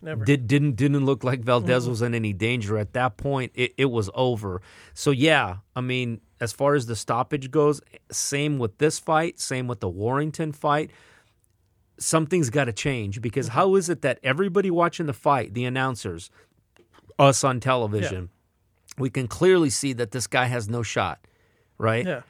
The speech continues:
Speaker 2: Football, of course, a little bit different, but they have concussion protocols, right? Okay, you know, of course, football's in,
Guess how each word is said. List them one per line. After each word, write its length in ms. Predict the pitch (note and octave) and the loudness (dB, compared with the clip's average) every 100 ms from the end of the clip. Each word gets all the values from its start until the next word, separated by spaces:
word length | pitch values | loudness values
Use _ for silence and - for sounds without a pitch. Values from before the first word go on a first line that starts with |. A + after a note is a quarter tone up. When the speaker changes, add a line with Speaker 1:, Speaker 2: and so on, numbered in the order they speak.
| _ - | _ -14
Speaker 2:
Football, 500 | - F#3+ G#3+ E3 D3+ | 0 4 4 4 4
of 120 | C#3+ - | 2 2
course, 260 | D#3 C#3+ | 2 2
a 60 | C#3 | 0
little 200 | E3+ E3+ | 2 2
bit 200 | D#3+ A#2 | 2 2
different, 420 | D#3+ D#3 C3+ A#2 | 0 0 -4 -2
but 180 | B2+ - | -2 0
they 120 | B2+ | 0
have 180 | C#3 - | 0 -2
concussion 460 | B2+ B2 D3 C#3 A2+ | -4 0 0 -2 -2
protocols, 640 | C3+ A#2+ A2+ A2 F#2+ F#2+ | 0 0 0 0 0 0
right? 340 | A2 A#2+ B2 | 0 0 -2
Okay, 240 | B2 G#2+ D3 | -4 -4 -4
you 100 | C#3+ | -4
know, 60 | |
of 100 | G#2+ - | -6 -4
course, 180 | C3+ | -6
football's 480 | - C3+ - G#2+ G2+ | -4 -6 -2 -2 0
in, 100 | G#2 | -2